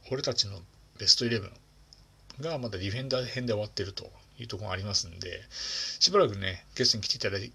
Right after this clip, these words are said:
けてないんで、えー、まあ、ひ-、多分暇だと思いますんでね、またゲストに招待して、俺たちのベストイレブン決めていきたいなと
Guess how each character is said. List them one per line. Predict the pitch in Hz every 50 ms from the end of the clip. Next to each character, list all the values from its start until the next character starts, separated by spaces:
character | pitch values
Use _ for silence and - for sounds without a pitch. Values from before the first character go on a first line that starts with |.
| -
け | - - 101
て | - 107 101
な | 117 113
い | 101
ん | 98 98
で、 | 95 95 - - - - - - - - - - - - - - - - - - - - - - - - - 151 143
え | 127 110 104 104 104 104 107
ー、 | 113
ま | 117
あ、 |
ひ-、 | - - -
多 | - 139
分 | 123 113
暇 | - - 127 123
だ | 123 123
と | - 123
思 | 120
い | 120
ま | 123
す | - - 92
ん | -
で | - -
ね、 | - 87 92
ま | 101 104
た | 104 98 95 92 107 104
ゲ | - 110
ス | 98 -
ト | 95
に | 92
招 | - - 95 92 -
待 | - - -
し | -
て、 | - - 98
俺 | 101 107
た | - -
ち | -
の | 92 87
ベ | 85 90 85
ス | - -
ト | 113
イ | 95
レ | 95
ブ | 101
ン | 90
決 | - - 98
め | 90
て | 90 -
い | -
き |
た | - - 87
い | 90
な | 90 90
と | - - 92